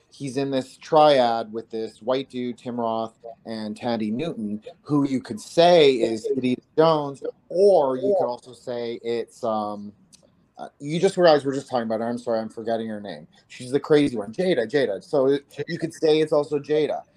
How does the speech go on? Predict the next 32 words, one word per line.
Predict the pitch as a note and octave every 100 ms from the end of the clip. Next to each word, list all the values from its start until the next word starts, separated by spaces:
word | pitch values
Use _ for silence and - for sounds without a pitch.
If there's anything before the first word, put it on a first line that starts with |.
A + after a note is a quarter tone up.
| _
So | - - C#3 C3+ C3 _ _ A#2+
I | C3
just | E3+ F#3
think | F#3+
it's | E3
a | C#3
really | C#3+ D#3
interesting | D3 C#3+ C#3 D#3
movie. | C#3 C3+ C3 - _ -
People | C3+ C#3+
should | C#3+
watch | B2 A#2+ -
it. | A#2
It |
has | A#2 G#2+
lots | A#2 A#2+
of | B2+
occult | A#2+ A#2+ A#2 A2
symbolism. | A#2 A2 A2+ G#2+ A2+ A2+ _ _
Really | F#2+ B2 B2+
beautiful | G#2+ G#2+ A2 A2+
movie | A2 G#2+ G#2+
as | G#2
well, | G2+ G2+ G#2
like, | G2 -
uh, | G2 F#2 F2+
the | F#2
shots, | - G2+ G#2 -
and | G2+
it's | F#2+ -
Detroit | G#2+ - A#2+ A#2+ A#2
and | G#2+